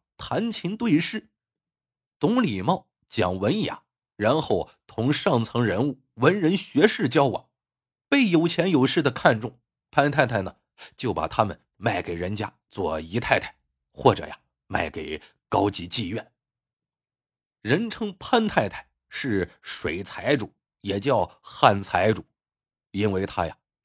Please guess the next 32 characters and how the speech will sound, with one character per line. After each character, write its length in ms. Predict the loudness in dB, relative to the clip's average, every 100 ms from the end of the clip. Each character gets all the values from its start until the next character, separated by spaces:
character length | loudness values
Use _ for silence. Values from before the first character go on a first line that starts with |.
| -20
还 300 | -20 -4 0
训 280 | 0 0 -2
练 180 | 0 0
过 140 | 0
男 300 | -2 0 0
孩 320 | -2 -4 -6 _ _
当 180 | 0 0
相 400 | 0 0 2 0
公， 200 | -2 -4 _ _ _
开 220 | 0 0
相 300 | 2 2 4
公 160 | 2 0
堂 280 | 2 2
子。 360 | 0 -6 -10 -10 _ _ _ _ _ _ _ _ 2
更 340 | 4 4 2
缺 280 | 0 0 0
德 140 | 0
的 120 | -2
是 260 | -2 -2 -8
啊， 60 | -12 _ _ _ _ -20 _
她 160 | 2 4
认 260 | 6 4
年 280 | 4 0 0
轻 200 | -2 -2
的 80 | 0
流 220 | 2 2
浪 180 | 2 0
儿， 240 | -2 -4 _ -10
哎， 200 | -10 -10
做 180 | -6 -2
儿 320 | 0 2 2
子， 160 | 0 -2